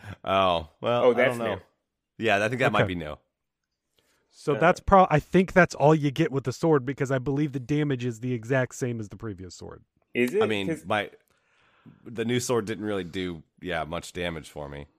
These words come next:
Speaker 2: I, I thought it did slightly more, and the only reason I say that is because, uh, I remember fighting Ithaca's, and it took me, like, one hit, like, took out ninety-five percent of their health bar.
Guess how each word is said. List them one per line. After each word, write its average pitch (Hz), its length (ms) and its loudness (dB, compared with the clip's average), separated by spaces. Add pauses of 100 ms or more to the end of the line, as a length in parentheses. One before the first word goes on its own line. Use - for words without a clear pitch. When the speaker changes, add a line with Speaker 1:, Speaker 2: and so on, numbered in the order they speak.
(500)
Speaker 2:
I, 131 200 -2
I 147 80 0
thought 220 240 -4
it 127 140 -8
did 131 200 -4
slightly 127 460 -2
more, 147 260 -4
and 120 160 -4
the 120 160 -8
only 139 360 -4
reason 120 420 -6
I 110 80 -4
say 110 260 -6
that 123 300 0
is 104 180 -8
because, 110 560 -6 (340)
uh, 98 260 -2 (100)
I 117 60 -2
remember 113 680 -4 (720)
fighting 123 640 -4
Ithaca's, 147 760 -4
and 117 140 -2
it 113 140 -6
took 135 200 -4
me, 123 140 -6
like, 104 300 -8 (400)
one 117 340 -4
hit, 127 360 -2 (120)
like, 98 180 -10 (640)
took 135 200 -2
out 110 180 -4
ninety-five 117 840 -4
percent 123 360 -4
of 123 100 -2
their 123 360 2
health 131 300 -6
bar. 139 460 -2